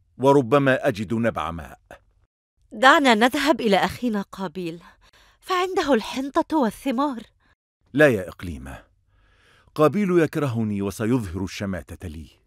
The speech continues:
Speaker 1: وأخشى إن تواجهنا مرة أخرى أن يحدث ما لا يحمد عقباه.
Speaker 2: آه، الجوع يرهقني يا هابيل. إلى متى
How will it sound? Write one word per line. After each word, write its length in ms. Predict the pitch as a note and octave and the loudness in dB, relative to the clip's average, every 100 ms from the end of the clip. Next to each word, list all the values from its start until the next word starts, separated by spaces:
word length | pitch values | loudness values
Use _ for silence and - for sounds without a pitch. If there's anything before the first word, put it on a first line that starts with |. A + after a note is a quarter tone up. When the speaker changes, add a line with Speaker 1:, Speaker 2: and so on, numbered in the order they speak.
| _ _ | _ _
Speaker 1:
وأخشى 540 | - B2 G#3 - - | -4 4 4 4 0
إن 300 | C#3+ - D#3 | 2 2 -2
تواجهنا 720 | B2+ A#2+ A2+ G2+ B2+ F2+ F#2+ | 0 0 0 0 -2 -2 -6
مرة 300 | F#2+ G2+ F2+ F2 | -4 -4 -6 -8
أخرى 560 | G#2+ B2 - D#2 D2+ - _ _ _ _ _ _ - | -10 -12 -14 -12 -12 -14 _ _ _ _ _ _ -2
أن 120 | D3+ | 2
يحدث 420 | D#3+ E3+ C3 C3 | 2 0 -2 -2
ما 220 | B2 A#2 | 0 0
لا 160 | A2+ A2+ | 0 -2
يحمد 460 | G#2+ C3 - C#2+ C2+ | -2 -4 -6 -16 -12
عقباه. 480 | D2 - D2 - - _ _ _ _ _ _ - | -14 -14 -16 -16 -20 _ _ _ _ _ _ -6
Speaker 2:
آه، 560 | A3 B3+ C4 C4+ C4 C4 C#4+ - D#4+ - _ - - - - - | 4 6 6 4 2 -2 -12 -12 -12 -12 _ -16 -14 -16 -16 0
الجوع 460 | C4 B3+ A#3+ D4 D4 | 0 0 2 6 6
يرهقني 680 | C4+ B3+ A#3+ D#4 - D4+ B3+ | 4 0 0 -2 0 0 2
يا 100 | B3+ | 2
هابيل. 640 | D4 D4 A#3 B3+ B3+ B3 _ _ _ - - - - | 2 0 -2 -4 -6 -6 _ _ _ -20 -20 -20 -16
إلى 240 | - C#4 C#4+ | -6 0 2
متى 240 | D4 E4 | 2 -2